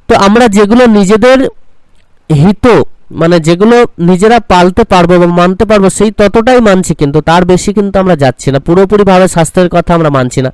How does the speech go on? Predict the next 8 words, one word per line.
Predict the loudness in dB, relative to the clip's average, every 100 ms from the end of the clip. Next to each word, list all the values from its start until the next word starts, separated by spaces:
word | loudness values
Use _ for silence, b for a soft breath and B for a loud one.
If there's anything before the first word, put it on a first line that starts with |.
| b b b b b b b b
আর | 0 0
এইভাবে | 0 2 2 2 2 0
কিন্তু | 0 0 0 -2 _ _ _ -6
আমরা | -2 0 0
সাধন | -2 -4 0 0 0
জগতে | 0 0 -2
প্রবেশ | -2 -2 -2 -4
করছি। | -4 -4 -2